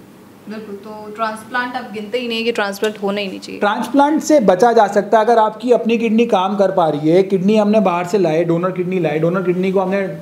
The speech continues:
Speaker 2: आ, एक पेशेंट की किडनी में डाल दिया, पहली वाली kidney को कट कर दिया, उसको कह दिया transplant हो गया, लेकिन अगर आप अपनी kidney
Speaker 1: हम्म।
Speaker 2: ठीक नहीं कर पा रहे जो चल रही है,
Speaker 1: जी।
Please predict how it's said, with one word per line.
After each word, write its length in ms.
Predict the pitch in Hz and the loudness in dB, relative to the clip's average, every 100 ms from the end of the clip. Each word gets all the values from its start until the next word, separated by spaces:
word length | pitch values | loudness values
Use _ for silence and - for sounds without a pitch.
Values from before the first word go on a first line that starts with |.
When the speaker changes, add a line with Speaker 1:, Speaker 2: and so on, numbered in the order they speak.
| - - | -16 -6
Speaker 2:
आ, 220 | 160 160 | 0 2
एक 380 | 180 - - - - - - | 2 0 -8 -20 -20 -8 2
पेशेंट 300 | 180 185 214 | 2 4 2
की 60 | |
किडनी 240 | 202 190 202 | 2 2 2
में 120 | 208 | 2
डाल 220 | 170 156 | 2 2
दिया, 160 | 170 190 | 2 2
पहली 220 | 185 185 | 4 4
वाली 180 | 190 196 | 4 2
kidney 260 | 190 185 | -2 -2
को 80 | 196 | 0
कट 200 | 180 165 | 0 0
कर 140 | 165 147 | -2 0
दिया, 480 | 165 202 214 - - - | 2 2 -2 -8 -10 -4
उसको 220 | 190 247 | -2 0
कह 140 | 214 202 | 2 2
दिया 140 | 233 | 2
transplant 580 | 226 196 190 214 214 190 | 0 -2 -4 -2 0 0
हो 100 | 156 | 0
गया, 140 | 165 | 2
लेकिन 320 | 170 185 247 | 2 2 2
अगर 480 | 208 180 220 233 - - - 175 | 0 2 0 0 -6 -12 -12 -4
आप 420 | 185 208 202 - | -4 -4 -8 -8
अपनी 340 | 170 165 214 | -6 -2 0
kidney 360 | 254 226 175 139 117 - 240 | 0 -2 -2 -6 -8 -14 -16
Speaker 1:
हम्म। 140 | 202 - - - - - | -16 -16 -20 -20 -16 -6
Speaker 2:
ठीक 180 | 185 190 | -4 -2
नहीं 120 | 180 | 0
कर 120 | 165 | 0
पा 160 | 165 143 | 0 -4
रहे 160 | 127 120 - - - - - - - 165 | -6 -12 -18 -20 -20 -20 -20 -20 -8 -4
जो 60 | |
चल 160 | 160 160 | 0 0
रही 200 | 170 143 | 0 -4
है, 80 | 120 - - - - 208 | -10 -16 -20 -20 -20 -18
Speaker 1:
जी। 200 | 190 | -18